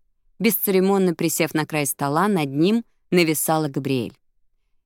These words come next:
Видеть своё платье на другой было так же странно,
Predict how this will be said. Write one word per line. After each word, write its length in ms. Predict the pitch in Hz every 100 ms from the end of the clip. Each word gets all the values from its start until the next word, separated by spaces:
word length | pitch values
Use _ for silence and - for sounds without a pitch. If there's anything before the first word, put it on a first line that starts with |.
| _
Видеть 360 | 190 240 277 247
своё 280 | 185 202 185
платье 460 | - 190 165 -
на 100 | 151
другой 380 | 151 156 156 208
было 240 | 170 165 156
так 240 | - 196 147
же 120 | 135
странно, 640 | 127 - 175 185 139 131